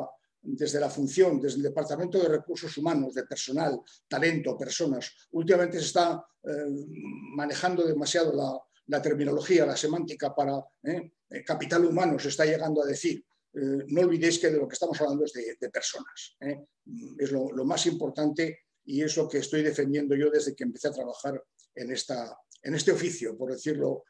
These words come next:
en términos generales. La, la semántica es lo de menos, o sea, el que pongamos capital humano,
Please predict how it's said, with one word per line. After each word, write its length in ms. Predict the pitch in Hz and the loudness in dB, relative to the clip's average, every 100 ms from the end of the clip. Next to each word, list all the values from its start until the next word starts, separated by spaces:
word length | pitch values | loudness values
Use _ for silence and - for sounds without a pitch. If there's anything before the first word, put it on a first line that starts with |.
| _ | _
en 100 | 135 | -2
términos 320 | 151 139 135 | 0 0 -2
generales. 440 | 131 104 104 - _ _ _ _ _ _ _ _ - | -6 -10 -14 -18 _ _ _ _ _ _ _ _ 0
La, 240 | 165 156 | 0 2
la 100 | 165 | 2
semántica 520 | 185 180 196 208 196 | 2 4 2 2 2
es 80 | 160 | 4
lo 100 | 151 | 4
de 100 | 143 | 4
menos, 260 | 135 104 - 131 | 0 -6 -12 -14
o 60 | |
sea, 160 | 123 139 | -4 -4
el 80 | 131 | -4
que 300 | 139 131 127 - | -4 -4 -4 -2
pongamos 540 | 135 156 170 160 - - _ | 2 2 2 0 -2 -12 _
capital 420 | - 151 160 165 | -8 -6 2 4
humano, 640 | 156 160 165 165 160 156 | 4 2 0 0 -2 -6